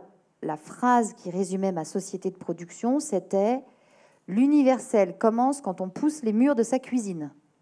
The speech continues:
Et c'est vraiment vrai. Si vous êtes le plus sincère avec vos histoires à vous, hyper personnelles,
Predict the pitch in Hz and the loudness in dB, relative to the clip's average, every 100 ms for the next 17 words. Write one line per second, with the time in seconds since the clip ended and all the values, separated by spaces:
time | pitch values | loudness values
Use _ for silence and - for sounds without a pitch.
0 | _ _ _ _ _ - 170 190 202 302 | _ _ _ _ _ -8 -4 -2 0 2
1 | 277 190 170 - _ _ - - - - | 0 -2 -6 -8 _ _ -20 -20 -20 -10
2 | 247 233 233 240 226 - 359 - 254 - | -6 0 2 2 -2 -4 -8 -2 -2 0
3 | 220 170 165 170 254 233 220 233 196 196 | -2 -2 -4 -2 -2 -2 -4 -2 0 0
4 | 202 208 196 226 220 175 185 180 294 233 | 0 -2 -2 -4 -4 -6 -4 0 0 -2